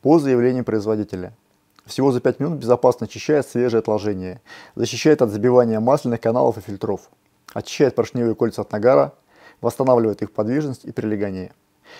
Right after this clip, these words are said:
восстанавливает и защищает поверхность двигателя от износа и трения, безопасно для резинных уплотнителей, сальников и маслосъемных колпачков. Срок годности пять лет. Отличие оригинальной упаковки.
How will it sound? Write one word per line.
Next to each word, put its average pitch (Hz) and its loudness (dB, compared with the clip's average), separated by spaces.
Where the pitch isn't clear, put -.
восстанавливает 135 2
и 117 0
защищает 110 -2
поверхность 113 0
двигателя 135 -4
от - -8
износа 113 -4
и - -6
трения, 95 -8
безопасно 127 2
для 104 0
резинных 110 -2
уплотнителей, 143 -2
сальников 131 0
и 117 -8
маслосъемных 113 -4
колпачков. 101 -6
Срок 127 -2
годности 151 -2
пять - 0
лет. 101 -4
Отличие 139 -2
оригинальной 113 0
упаковки. 107 -6